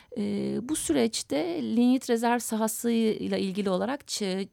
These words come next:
çet süreci, çevresel etki değerlendirme süreci başlamıştı. çed olumlu kararın çıkması üzerine de Tema Vakfı olarak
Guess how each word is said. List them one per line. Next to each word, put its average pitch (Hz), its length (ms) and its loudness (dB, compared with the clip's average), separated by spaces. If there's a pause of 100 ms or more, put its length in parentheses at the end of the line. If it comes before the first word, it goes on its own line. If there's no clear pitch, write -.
(300)
çet 220 220 0
süreci, 170 300 -2
çevresel 202 360 0
etki 190 220 -4
değerlendirme 190 400 2
süreci 165 340 -2
başlamıştı. 240 720 0 (360)
çed 302 180 0
olumlu 269 300 4
kararın 208 340 2
çıkması - 400 -4
üzerine 185 320 0
de 349 80 -4
Tema 269 280 2
Vakfı 190 300 0
olarak 185 420 0